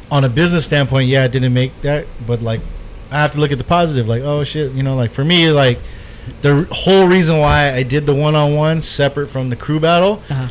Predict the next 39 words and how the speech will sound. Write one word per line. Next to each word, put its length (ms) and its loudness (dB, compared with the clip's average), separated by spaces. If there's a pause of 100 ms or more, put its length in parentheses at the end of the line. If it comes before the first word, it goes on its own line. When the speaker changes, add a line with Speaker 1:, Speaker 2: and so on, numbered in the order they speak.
Speaker 1:
is 160 0
to 100 -4
let 200 0
the 80 -10
crew 220 -8
battle 260 -2
breathe, 420 -6
so, 340 -8 (560)
uh, 300 -8 (500)
I'm 160 0
just 200 -4
like, 260 -2
"Okay, 220 -4
I'm 120 -2
not 140 0
even 140 -2
gonna 160 -2
think 240 -6
about 220 0
it 120 -2
till 260 -8
after 580 -6 (560)
the 60 -8
crew 240 -6
battle," 340 -4
'cause 160 -10
the 80 -10
crew 200 -8
battle, 240 0
I 60 -4
think, 180 -10
is 100 -10
gonna 160 -6
be, 160 -8
like, 180 -6
some 160 -8
euphoric 680 -4
shit, 380 -6
like, 260 -12